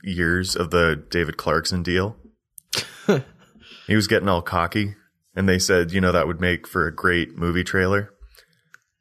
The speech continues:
Speaker 1: I think
Speaker 2: <laughs> The David Clarkson story. <laughs>
Speaker 1: Yeah.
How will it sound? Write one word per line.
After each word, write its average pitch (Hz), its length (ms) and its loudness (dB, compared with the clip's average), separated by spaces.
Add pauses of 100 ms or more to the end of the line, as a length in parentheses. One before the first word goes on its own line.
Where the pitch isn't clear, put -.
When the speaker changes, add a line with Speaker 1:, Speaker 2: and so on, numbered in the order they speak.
(260)
Speaker 1:
I 110 80 2
think 120 360 0
Speaker 2:
<laughs> - 120 -6
The - 960 0
David 143 280 2
Clarkson 123 360 0
story. 139 480 0 (440)
<laughs> 160 60 0 (920)
Speaker 1:
Yeah. 104 340 2